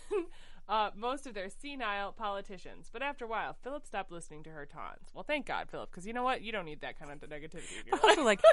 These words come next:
Speaker 2: after a while, what?
Speaker 1: Yeah, man.
Speaker 2: Ugh.
Speaker 1: At least he knew how to search something without having to go to Google. What?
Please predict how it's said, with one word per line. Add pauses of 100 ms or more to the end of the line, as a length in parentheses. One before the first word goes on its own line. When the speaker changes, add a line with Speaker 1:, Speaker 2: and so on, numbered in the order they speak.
Speaker 2:
after
a
while, (300)
what? (680)
Speaker 1:
Yeah,
man. (260)
Speaker 2:
Ugh.
Speaker 1:
At
least
he
knew
how
to
search (300)
something
without
having
to (340)
go
to (160)
Google.
What?